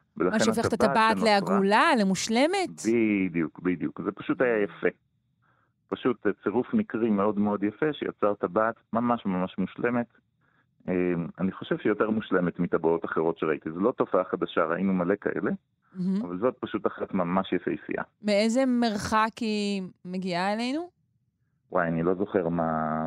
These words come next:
Speaker 1: מה היה, זה, זה מרחקים גדולים, זה, אפשר להגיע ככה ל-, לצד השני של היקום, בעצם לקצה היקום הנראה, אני לא זוכר את המרחק הספציפי של ה-,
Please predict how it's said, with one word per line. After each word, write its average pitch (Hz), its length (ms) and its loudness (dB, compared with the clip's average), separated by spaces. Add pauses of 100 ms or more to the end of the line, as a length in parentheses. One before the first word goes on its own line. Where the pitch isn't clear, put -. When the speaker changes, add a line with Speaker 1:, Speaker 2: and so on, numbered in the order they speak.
(120)
Speaker 1:
מה 78 200 -2
היה, 95 220 0
זה, 92 220 -2 (220)
זה 90 60 0
מרחקים 95 440 -2
גדולים, 110 400 2
זה, 85 60 -2 (720)
אפשר 123 220 0
להגיע 110 320 2
ככה 113 260 0
ל-, 95 240 4 (100)
לצד 92 480 2
השני 98 320 0
של 92 200 0
היקום, 85 720 0
בעצם 87 340 0
לקצה - 320 0
היקום 95 340 2
הנראה, 98 260 0
אני 110 120 0
לא 101 120 0
זוכר 101 240 0
את - 80 -4
המרחק 90 420 -2
הספציפי - 580 -4
של 80 200 -2
ה-, 80 200 -2